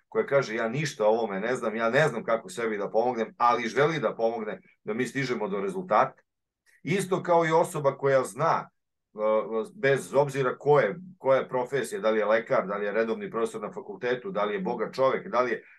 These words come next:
ako se uzda u ono što zna, znam da će biti problema u psihoterapiji, jer, a, obično to bude prepreka koja zapravo treba da se ukloni, ovaj, da bi se videla šira slika. Tako da, ovaj, kažem, znači, ovde,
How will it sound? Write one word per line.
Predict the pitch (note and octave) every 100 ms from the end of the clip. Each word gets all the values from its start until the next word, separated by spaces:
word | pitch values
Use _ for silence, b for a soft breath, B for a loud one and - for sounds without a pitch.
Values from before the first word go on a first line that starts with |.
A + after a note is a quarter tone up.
| B
ako | G#2+ A2+ C3
se | - B2
uzda | D#3 F#3 F3+ G3
u | D3+
ono | D#3+ F3
što | D3 - B2
zna, | G2+ D#3+ E3+ B2 - -
znam | F#2+ C#3 C#3+
da | B2+
će | A#2 G#2
biti | B2+ A2+ F#2+
problema | G#2 G#2 A#2 A2+ G2 -
u | B2
psihoterapiji, | A2 A2 G#2+ F#2+ G2+ G3+ F#3+ A2 F#2 F#2 B
jer, | - A2 G#2 -
a, | A2 G2+
obično | A#2+ B2+ A#2 A#2+ A2+
to | C3 B2
bude | B2+ A2+ -
prepreka | C3 D3+ D3 C3 B2 A2
koja | - A2 G#2+
zapravo | C3 C3+ A#2 G#2+
treba | F#2+ A2+ G#2
da | F#2+
se | F#2+ G2
ukloni, | G#2+ A2 A#2+ G#2 F#2 F#2 B B
ovaj, | G2+ G#2 G2
da | G2
bi | G2
se | G2
videla | G#2 G#2+ G2 F#2
šira | G2 F#2+ E2
slika. | - C#2+ - _ _ _ _ _ _ _ _ _ _ _ _ _ _ _ _ _ _ _ _ -
Tako | G#2+ A#2
da, | B2 A#2+ A2 G#2
ovaj, | G#2+ G#2+ G#2+ G#2
kažem, | - B2+ A2+
znači, | G2 A2 A2+ A2
ovde, | A2+ B2+ C3 B2+